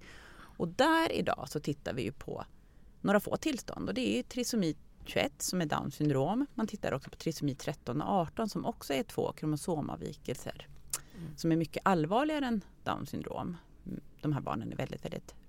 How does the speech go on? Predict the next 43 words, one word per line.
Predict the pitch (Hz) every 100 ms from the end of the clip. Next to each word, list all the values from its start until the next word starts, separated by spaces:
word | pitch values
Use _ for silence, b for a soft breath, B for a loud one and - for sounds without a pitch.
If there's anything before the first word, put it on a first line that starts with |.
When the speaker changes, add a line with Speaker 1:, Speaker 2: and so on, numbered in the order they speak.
| - -
Speaker 1:
sjuka. | - - - - - - B B B B B
Och | 220
så | -
tittar | 196 175 151
man | 139
också | 135 - -
i | 147
vissa | 139 - - -
landsting, | 151 131 - 175 247
för | -
det | 170
ser | 160
lite | 160 -
olika | 202 165 160 151
ut | 151
över | 135
landet, | 139 135 123 226 - -
på | 147 107
Speaker 2:
Mm. | 170 b b b
Speaker 1:
könskromosomerna. | - 202 151 - - - 254 - - - - -
Och | 185
det | 208
gör | 165
man | - 80
ju | 139
inte | 147 -
framförallt | 135 131 - -
för | -
att |
se | -
om | -
det | -
är |
en |
pojke | 143 - -
eller | -
flicka, | - 180 - 185
utan | 156 143
det |
finns | 139 - 95 -
vissa | 143 -
tillstånd | - - - - 85 85 - B B
Speaker 2:
Mm. | 190 170